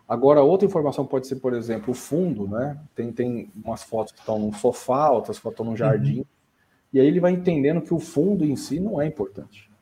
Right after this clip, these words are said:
Speaker 1: né? Então, ele vai diminuindo a atenção, né? O, o peso desse tipo de informação. E aí é que ele vai ajustando. Aí algumas coisas ficam mais importantes do que outras, pra ele classificar o que é gato e o que é cachorro.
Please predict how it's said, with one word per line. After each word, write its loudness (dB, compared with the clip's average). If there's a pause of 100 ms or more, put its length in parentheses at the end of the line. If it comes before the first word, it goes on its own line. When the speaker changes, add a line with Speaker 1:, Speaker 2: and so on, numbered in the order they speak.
(140)
Speaker 1:
né? -12
Então, -2
ele 4
vai 6
diminuindo 2
a -4
atenção, -6
né? -8
O, -8 (680)
o -6
peso -2 (140)
desse -6
tipo -10
de -4
informação. -8
E -6
aí 2
é 0
que -4
ele 2
vai 2 (220)
ajustando. -4 (880)
Aí -6
algumas 0
coisas -4
ficam -8
mais -2
importantes -4
do -4
que -8
outras, -6 (440)
pra 0
ele 4
classificar -2
o 0
que -2
é -2
gato -8 (140)
e -12
o -18
que -8
é -4
cachorro. -10